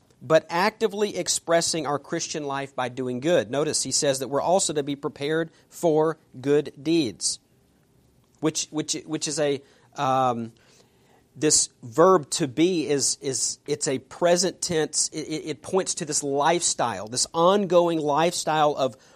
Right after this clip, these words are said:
of readiness for every good deed. This is the attitude of the respectful,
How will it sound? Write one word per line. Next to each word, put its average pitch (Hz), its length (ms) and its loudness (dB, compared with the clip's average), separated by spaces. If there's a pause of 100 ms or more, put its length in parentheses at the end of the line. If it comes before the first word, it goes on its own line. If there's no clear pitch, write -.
(120)
of 127 160 -4
readiness 135 1040 4 (640)
for 165 720 4
every 156 460 2
good 131 500 -2
deed. 151 320 -6 (1000)
This 135 420 0
is 196 180 -2
the 190 120 0
attitude 160 640 0
of 131 160 -6
the 123 80 -6
respectful, 170 800 0